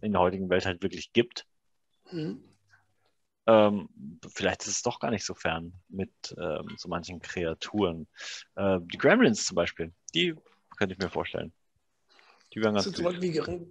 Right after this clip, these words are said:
Speaker 2: Gremlins gibt, ja. Ich glaube auch, Leben wird es auf jeden Fall geben.
Speaker 1: Ja.
Speaker 2: Intelligentes Leben, weiß ich nicht, gibt's ja bei, auf unserem Planeten leider auch nicht. Ähm,
Speaker 1: <laughs>
Speaker 2: von daher.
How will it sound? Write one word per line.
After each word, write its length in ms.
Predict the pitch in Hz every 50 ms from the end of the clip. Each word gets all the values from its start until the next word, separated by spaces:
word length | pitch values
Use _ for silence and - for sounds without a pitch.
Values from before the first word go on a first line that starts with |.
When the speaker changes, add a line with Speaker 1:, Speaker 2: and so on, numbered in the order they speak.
| _
Speaker 2:
Gremlins 600 | - - - 180 180 190 202 226 226 202 202 - -
gibt, 240 | 240 226 - - - _ -
ja. 300 | 156 170 - 247 - - - _ - - _ _ _ - -
Ich 120 | 196 156
glaube 240 | - 240 220 202 190
auch, 280 | 175 220 247 - - - - _ _ _ _ _ _ _ _ - - -
Leben 320 | 151 147 160 190 214 196
wird 140 | 202 175 202
es 120 | 185 - 190
auf 140 | 160 -
jeden 160 | 165 147 147 139
Fall 260 | - - - - 262 208
geben. 400 | 185 202 233 269 302 - - - - -
Speaker 1:
Ja. 320 | - - - - - - _
Speaker 2:
Intelligentes 720 | - 226 - - 208 190 196 160 165 180 202 202 214 180 180
Leben, 440 | 185 190 202 202 208 190 - - - _ _ _ _ _ _ _ - - _ _ _ _ _ _ - - - - - _ _ -
weiß 160 | 180 160 202
ich 140 | 220 214 220
nicht, 500 | 208 214 202 - - - - - _ -
gibt's 280 | 180 170 - - -
ja 80 | 185 175
bei, 120 | 165 170
auf 340 | 170 170 170 - - - -
unserem 320 | - 160 156 170 175 160
Planeten 460 | - - 165 156 170 175 185 180 202 175
leider 240 | 160 147 147 156 156
auch 220 | 160 160 156 -
nicht. 420 | 240 247 233 - - - - - _ _ - - - - - - - _ _ -
Ähm, 640 | 208 185 180 175 175 170 170 170 170 170 160 135 - - - - _ _ _ _
Speaker 1:
<laughs> 340 | _ _ _ _ _ _ -
Speaker 2:
von 200 | - 208 180 156
daher. 280 | 156 151 170 - -